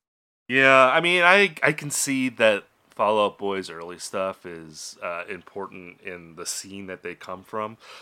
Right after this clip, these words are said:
but I just feel like their later career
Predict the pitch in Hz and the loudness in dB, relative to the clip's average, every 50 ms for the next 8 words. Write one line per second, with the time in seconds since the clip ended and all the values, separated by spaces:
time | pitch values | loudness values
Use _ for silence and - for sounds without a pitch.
0 | - _ _ 113 117 120 135 143 147 135 - - - 131 123 123 117 113 107 104 | -20 _ _ 4 6 6 6 6 2 -4 -6 -10 -10 -6 -6 -6 -4 -2 0 2
1 | 98 95 90 85 - - - _ _ _ _ _ _ _ _ _ _ _ _ _ | 2 2 0 -2 -8 -18 -20 _ _ _ _ _ _ _ _ _ _ _ _ _
2 | _ _ _ _ _ _ _ - 117 120 131 127 113 104 110 110 110 107 107 101 | _ _ _ _ _ _ _ 0 2 2 2 0 0 0 0 0 0 0 -4 -6
3 | - - 117 101 92 95 98 95 95 92 92 90 87 87 85 78 | -6 -10 -10 -10 -8 -8 -6 -4 -4 -4 -4 -4 -4 -4 -6 -8